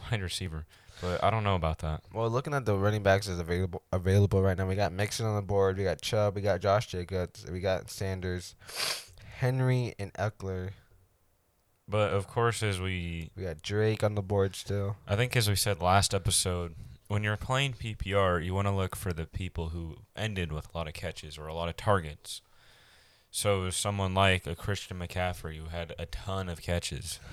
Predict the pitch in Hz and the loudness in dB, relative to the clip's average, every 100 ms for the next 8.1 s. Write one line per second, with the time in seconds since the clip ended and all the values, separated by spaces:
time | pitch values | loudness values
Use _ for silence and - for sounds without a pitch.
0 | - 80 76 82 - - - - - _ | -10 -8 -6 -8 -12 -20 -20 -20 -20 _
1 | - 90 87 87 85 90 95 104 113 104 | 0 2 2 0 -2 -2 -2 -2 0 -2
2 | 85 95 90 90 104 - - 90 80 - | 0 0 0 0 0 0 -2 -2 -4 -4
3 | 80 80 80 - - - - - 87 90 | -2 -2 -4 -8 -12 -12 -12 -8 -4 -2
4 | 98 101 - 92 87 87 87 85 _ _ | -2 -2 -4 -4 -4 -4 -6 -10 _ _
5 | - _ _ _ _ _ _ _ - 95 | -20 _ _ _ _ _ _ _ -6 -4
6 | 90 - 98 92 90 87 82 80 - - | -4 -4 -2 0 -2 -4 -6 -10 -12 -16
7 | _ _ - 90 - 120 117 95 90 87 | _ _ -8 -6 -2 -2 0 -2 -4 -6